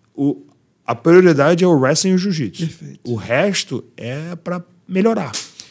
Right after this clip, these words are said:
Speaker 2: O Léo Elias falou assim: ó, "Cara, tem os russos que moram lá na Tailândia, que treinam tanto no, no camp dele quanto na Tiger Muay Thai", que ele falou, "Alexandre, os caras treinam Muay Thai, mas tudo tem clinch, tudo tem wrestling.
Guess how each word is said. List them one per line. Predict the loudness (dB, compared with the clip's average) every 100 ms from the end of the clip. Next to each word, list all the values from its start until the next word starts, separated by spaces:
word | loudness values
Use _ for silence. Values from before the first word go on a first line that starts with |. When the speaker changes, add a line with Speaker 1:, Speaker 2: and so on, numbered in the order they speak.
| _
Speaker 2:
O | 0
Léo | 2 4 4
Elias | 4 2 2
falou | -2 -2 -2
assim: | -2 -6
ó, | -10
"Cara, | -6 -4
tem | -4 -6
os | -6
russos | -4 -4 -4 -8
que | -6
moram | -2 -2 -2 -4
lá |
na | -6
Tailândia, | -6 -4 0 0 0 -2 -6 _ _ _ _ _ _ _
que | -12
treinam | -8 2 2 2 -2
tanto | -2 0 2 2
no, | 2 0 -2 -6 _ _
no | -10
camp | -4 -2 -2 0
dele | 2 4
quanto | 2 -2 -6
na | -6
Tiger | -4 -2 0 0
Muay | -2 -4
Thai", | -6 -2 -2 -2
que |
ele | -4
falou, | -4
"Alexandre, | -6 -2 -4
os | -2
caras | -4 -2
treinam | -2 0
Muay | 0 0
Thai, | -2 -2 -2 -2 -6
mas | -2 0 0 -2 -6 -14 _ _ _ _
tudo | 2 2
tem | 2 0
clinch, | 2 0 0 -4
tudo | -4
tem | -2 -2
wrestling. | 0 -4 -6 -14